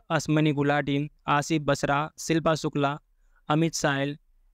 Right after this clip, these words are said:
ऐसे दोस्तों यहाँ पर आपको और भी ढेर सारे कास्ट देखने को मिलेंगे, क्योंकि जाहिर सी बात है कि सीरीज बहुत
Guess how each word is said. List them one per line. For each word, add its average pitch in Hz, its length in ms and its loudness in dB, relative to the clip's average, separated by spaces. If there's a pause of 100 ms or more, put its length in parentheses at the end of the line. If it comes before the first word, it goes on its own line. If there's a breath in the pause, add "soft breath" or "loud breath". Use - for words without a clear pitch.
ऐसे 170 260 2
दोस्तों 170 340 2
यहाँ 156 260 4
पर 156 140 0
आपको 147 340 -2 (100)
और 160 220 0
भी 160 240 2
ढेर 143 280 2
सारे 151 240 2
कास्ट 143 340 -2
देखने 147 220 0
को 143 120 0
मिलेंगे, 143 520 2
क्योंकि 170 300 0
जाहिर 160 280 2
सी 185 140 -2
बात 147 320 2
है 160 120 0
कि 156 120 -2
सीरीज 151 380 0
बहुत 143 260 -2